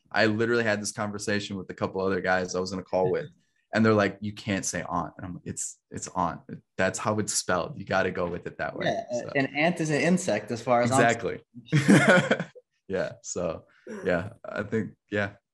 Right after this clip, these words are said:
Speaker 1: that's pretty straightforward. I also like the Hall of Fame Barry Bonds shirt.
Speaker 2: Yeah, yeah. Uh, you know, I'm, I'm pulling for it. It's not gonna
Speaker 1: He has
Speaker 2: happen, but
Speaker 1: it's not gonna happen, but he deserves it.
Speaker 2: eventually.
Speaker 1: Best, best hitter we've ever seen.
Speaker 2: Yeah.
Speaker 1: Probably will ever see,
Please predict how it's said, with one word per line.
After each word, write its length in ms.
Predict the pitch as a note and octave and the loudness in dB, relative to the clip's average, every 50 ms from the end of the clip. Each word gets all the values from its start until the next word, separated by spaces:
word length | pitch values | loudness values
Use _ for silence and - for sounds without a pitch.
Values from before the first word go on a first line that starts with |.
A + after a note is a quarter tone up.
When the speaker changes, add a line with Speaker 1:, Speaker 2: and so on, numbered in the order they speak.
| _ _ _ | _ _ _
Speaker 1:
that's 460 | G#2 F#2+ F#2 F2+ - - - - - _ _ _ _ _ _ _ - - _ _ | -8 -6 -6 -6 -8 -12 -12 -12 -14 _ _ _ _ _ _ _ -20 -20 _ _
pretty 160 | - G2+ F#2+ | -6 -6 -6
straightforward. 640 | - - G2 F#2 - - F#2 F#2 F2+ F2+ F2 F2 - | -4 -4 -6 -6 -4 -4 -2 -2 -2 -2 -4 -2 0
I 60 | F#2+ | 2
also 220 | G#2 G#2+ G#2+ - A2+ | 4 4 4 4 4
like 200 | A2 G#2+ G#2+ G#2 | 2 2 2 2
the 160 | F#2+ F2+ F2 | 2 2 2
Hall 220 | F#2 A2 F#2+ F#2 | 0 -2 -4 -4
of 80 | F2+ - | -4 -4
Fame 220 | - F#2 F#2 F2+ F2 | -4 -4 -4 -4 -2
Barry 200 | F2+ F2 F2 F2 | -2 -4 -4 -4
Bonds 280 | - F2+ F2+ E2+ - - | -4 -4 -4 -4 -6 -6
shirt. 260 | - E2+ F2 - - _ _ _ _ _ _ _ _ _ _ _ _ | -6 -6 -6 -6 -8 _ _ _ _ _ _ _ _ _ _ _ _
Speaker 2:
Yeah, 400 | C3 C3+ D3 C#3 A#2 G#2+ A#2+ - | 8 12 12 12 12 10 4 2
yeah. 200 | C3 C#3 C#3 B2 | 8 10 10 10
Uh, 280 | A2+ A#2 C3 C3 B2 A#2+ | 10 10 8 6 6 4
you 60 | C#3 | 6
know, 160 | C3+ C3+ C3 | 6 6 8
I'm, 260 | A2+ B2 C3 B2+ B2 A2+ B2 | 8 6 4 2 2 0 0
I'm 140 | B2+ B2 | -2 -2
pulling 340 | A#2+ - D#3+ D#3 D#3 D#3 D3+ | -2 0 2 4 6 4 4
for 240 | D3 - D3 D3 C#3+ | 4 4 6 6 6
it. 80 | C#3+ B2 | 6 6
It's 140 | B2 G#2 | 4 4
not 120 | D3 D3 D3+ | 4 6 6
gonna 140 | D3+ C#3+ B2+ | 6 6 6
Speaker 1:
He 60 | C3+ | 8
has 220 | C3 B2+ A#2+ - | 8 6 6 4
Speaker 2:
happen, 160 | C3+ C3 - _ _ | 0 -4 -8 _ _
but 100 | - A#2 | -2 -2
Speaker 1:
it's 160 | A#2 A2 - - | -2 -2 0 0
not 160 | G#2 F#2+ F#2+ | 0 0 0
gonna 160 | - - - | -4 -8 -8
happen, 400 | F3 F3+ - - - - - - | -6 -6 -6 -6 -6 -8 -14 -10
but 200 | - F2+ E2+ - - | -8 -8 -8 -6 -4
he 140 | - G2+ A#2 | 0 0 0
deserves 500 | A#2 A2 A#2 A2+ G#2 D#3 F#2+ F#2 D3 D3 | 2 2 2 2 4 4 4 4 2 2
it. 40 | F#2 D#2+ | 0 -2
Speaker 2:
eventually. 280 | C#2+ F#2 - - - - - _ _ _ _ - - _ | -4 -6 -8 -10 -14 -18 -20 _ _ _ _ -20 -10 _
Speaker 1:
Best, 400 | - A#2+ A#2+ A#2 - - A2 G#2+ | 2 2 4 4 0 -2 -4 0
best 240 | A2 A2 A#2 A2+ - | 2 2 2 2 2
hitter 140 | A#2 G#2+ G2+ | 0 0 0
we've 200 | F#2+ F#2+ F#2 F2+ | 0 -2 -4 -4
ever 160 | F2+ E2 - | -4 -6 -6
seen. 340 | E2+ - - F2+ F2+ F2 - _ _ _ _ _ | -8 -8 -8 -8 -8 -10 -12 _ _ _ _ _
Speaker 2:
Yeah. 120 | B2 A#2+ | 2 4
Speaker 1:
Probably 160 | A2+ G#2+ A2+ | 4 6 6
will 220 | G#2+ G2+ G#2 G2+ G2+ | 4 4 4 4 4
ever 200 | F#2+ F#2 F#2+ F#2+ | 4 2 2 -2
see, 280 | - - F#2+ F2+ E2 | -2 -4 -4 -6 -8